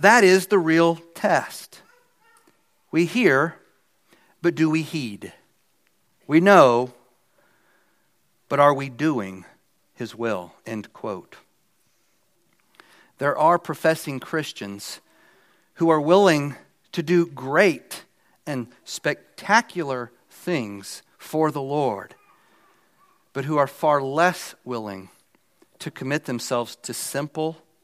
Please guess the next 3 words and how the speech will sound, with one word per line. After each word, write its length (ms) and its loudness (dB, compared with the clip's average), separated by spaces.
commonplace, 1300 -4
everyday 920 -2
obedience. 800 -12